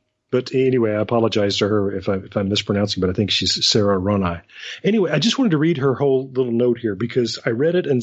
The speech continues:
and just kind of punched the air. I said, "Yes, thank you." Here goes. She said, "I really get the feeling that in some ways the series is going back to its roots. I mean,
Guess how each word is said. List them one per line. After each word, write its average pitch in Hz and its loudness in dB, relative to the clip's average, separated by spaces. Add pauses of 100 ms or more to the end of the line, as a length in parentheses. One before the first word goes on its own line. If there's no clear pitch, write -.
(160)
and 123 0
just 127 0
kind 139 2
of 120 -2
punched - 0
the 123 2
air. 101 -4
I 120 -6
said, 170 -2
"Yes, - -4 (100)
thank - -4
you." 117 0 (280)
Here 208 0
goes. 139 -2
She 185 0
said, 175 0
"I 147 -2
really 247 0
get 151 -2
the 165 -2
feeling 117 0
that 117 0
in 113 0
some 170 0
ways 117 0
the 120 -2
series 131 0
is 123 -2
going 120 0
back 98 -2
to 123 0
its 127 -4
roots. 151 -2
I 127 0
mean, 147 0